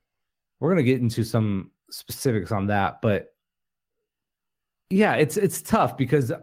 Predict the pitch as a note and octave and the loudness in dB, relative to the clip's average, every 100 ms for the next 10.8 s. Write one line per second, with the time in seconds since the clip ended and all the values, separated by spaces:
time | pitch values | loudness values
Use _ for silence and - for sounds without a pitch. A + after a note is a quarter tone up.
0 | _ _ - B2 C#3+ D#3 E3+ F#3 A#2+ B2 | _ _ -14 0 2 4 4 4 2 2
1 | C#3 C3+ B2+ G2+ A2 A2+ F#2+ A#2+ A#2+ C3 | 2 2 -2 -2 0 0 -2 -4 -4 -6
2 | A#2+ C#3 C#3+ D#3+ B2 F#2+ A#2 A2+ G#2+ G#2+ | -6 -2 0 2 0 -2 0 0 -2 -2
3 | G#2+ G2+ F#2 F#2+ D3 - A2+ - A#2 A2 | -2 -2 -4 -4 -6 -4 -8 -6 -4 -4
4 | G2+ G#2 G2+ - - G#2+ G2 F2 F#2+ - | -6 -4 -4 -6 -6 -4 -2 -4 -8 -10
5 | F2+ D#2+ D2+ D#2 - _ _ _ _ _ | -12 -10 -12 -14 -20 _ _ _ _ _
6 | _ _ - G#2+ G2 G2 G2 F#2+ E2+ - | _ _ -8 -6 -4 -4 -6 -6 -10 -20
7 | _ _ _ _ _ _ _ _ B2 A2 | _ _ _ _ _ _ _ _ -2 0
8 | A#2+ A#2+ A#2+ A#2+ - _ - B2 - B2 | 2 4 2 0 -8 _ -10 -8 0 2
9 | A2+ G#2 - - _ _ _ _ _ - | 2 0 -6 -16 _ _ _ _ _ -8
10 | A#2 C3+ B2+ A#2 A2 A2 A#2 | -6 -2 0 2 2 2 -2